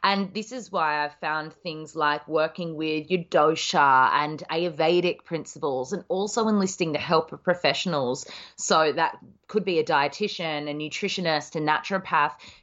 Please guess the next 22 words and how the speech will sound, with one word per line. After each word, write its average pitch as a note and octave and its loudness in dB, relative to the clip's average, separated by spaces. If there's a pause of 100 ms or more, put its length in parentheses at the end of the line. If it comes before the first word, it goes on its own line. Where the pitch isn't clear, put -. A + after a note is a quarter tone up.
people G3 0
that G3+ -2
you F3 -2
can F3+ -4
enlist E3 -2
to - 0
actually D#3+ 0
help F3+ -2
you D#3+ -2
with E3 -2
where D3 4
your D3+ 2
energy D3 -2
is C#3+ 2
at, D3+ 4 (240)
as E3+ -2
opposed F#3 -6
to, - -6
as F#3 -2
you G3+ -4
said, C#3+ -6
Jord, C3+ -2